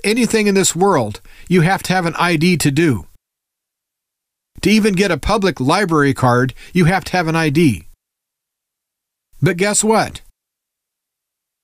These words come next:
To do the most important job you can do for your country, which is vote, "Oh no, we can't have I D for that." Why is it the politicians are doing that?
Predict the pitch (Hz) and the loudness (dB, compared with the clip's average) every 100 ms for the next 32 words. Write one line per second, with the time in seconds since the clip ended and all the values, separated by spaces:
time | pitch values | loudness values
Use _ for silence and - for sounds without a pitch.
0 | _ _ _ - 160 180 226 170 175 180 | _ _ _ -4 0 2 2 0 0 -2
1 | 151 131 196 247 208 170 180 196 180 185 | -2 0 0 0 -2 -2 2 2 2 0
2 | 196 165 147 226 151 131 - 143 135 - | 0 0 2 2 2 2 0 2 0 0
3 | 247 - 123 139 - 156 151 120 120 220 | -4 -2 -4 -4 -2 0 0 0 2 0
4 | 151 - - _ _ _ _ _ _ _ | 0 -6 -16 _ _ _ _ _ _ _
5 | _ _ _ _ _ - 156 185 180 180 | _ _ _ _ _ -4 0 2 2 4
6 | 151 180 180 196 156 196 170 185 160 202 | 2 2 -2 0 0 0 0 0 2 0
7 | 202 165 180 202 151 - _ _ _ _ | 0 0 0 0 -2 -6 _ _ _ _
8 | _ _ _ _ _ _ _ _ _ _ | _ _ _ _ _ _ _ _ _ _
9 | _ _ _ - 160 226 247 196 160 151 | _ _ _ -4 0 0 0 -2 -2 -4
10 | - 156 - 185 190 170 - 180 170 131 | -4 -6 -2 0 0 -2 -2 -2 -2 0
11 | 147 170 190 131 113 92 | 2 2 2 2 -2 -4